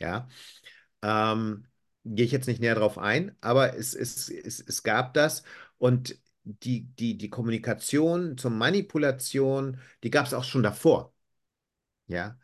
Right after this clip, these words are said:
Das, das Gute ist also, du kannst auch feststellen, zum Beispiel, wenn du ein guter Beobachter bist, wann jemand dir ausweicht, wann jemand ins Gefühl geht,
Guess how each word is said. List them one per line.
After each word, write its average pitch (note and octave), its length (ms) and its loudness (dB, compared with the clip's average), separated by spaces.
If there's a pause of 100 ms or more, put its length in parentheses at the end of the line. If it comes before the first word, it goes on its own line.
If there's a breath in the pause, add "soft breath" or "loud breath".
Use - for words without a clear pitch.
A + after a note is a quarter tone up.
(460 loud breath)
Das, B2 240 2
das B2+ 280 0
Gute F3+ 300 2
ist C3+ 300 2
also, C#3 360 0
du B2+ 140 -6
kannst D#3 320 -2
auch B2+ 160 -8
feststellen, C#3 680 -4
zum C3 200 -4
Beispiel, B2 920 0 (400 loud breath)
wenn A#2 340 2
du A2+ 480 2
ein G#2+ 320 -4
guter C3+ 320 2
Beobachter B2 720 0
bist, A2+ 520 -2 (340 soft breath)
wann A2 340 0
jemand A#2 920 -2
dir G#2 360 0
ausweicht, G#2 1080 2
wann A2 220 2
jemand A2 640 -2
ins A#2+ 240 -10
Gefühl G#2+ 580 2
geht, G#2 440 0